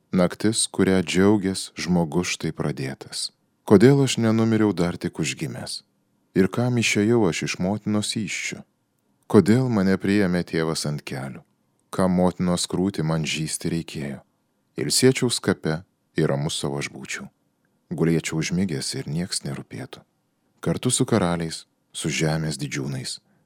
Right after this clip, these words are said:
kurie sau iš anksto kapus pasistato. Ar su kunigaikščiais, kur daug turi aukso, kur savo buveinę pripildo sidabro,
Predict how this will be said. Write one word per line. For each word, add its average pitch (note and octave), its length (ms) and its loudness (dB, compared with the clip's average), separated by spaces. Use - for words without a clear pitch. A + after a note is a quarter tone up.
kurie F2 280 2
sau F#2+ 220 2
iš F#2 280 2
anksto - 320 -4
kapus - 360 -8
pasistato. - 680 -8
Ar - 160 4
su - 160 2
kunigaikščiais, G#2+ 800 4
kur F2+ 200 0
daug F2+ 260 0
turi E2+ 340 0
aukso, - 540 -6
kur G#2 160 4
savo G#2+ 320 6
buveinę F#2 600 6
pripildo D2+ 560 -2
sidabro, D2 600 -4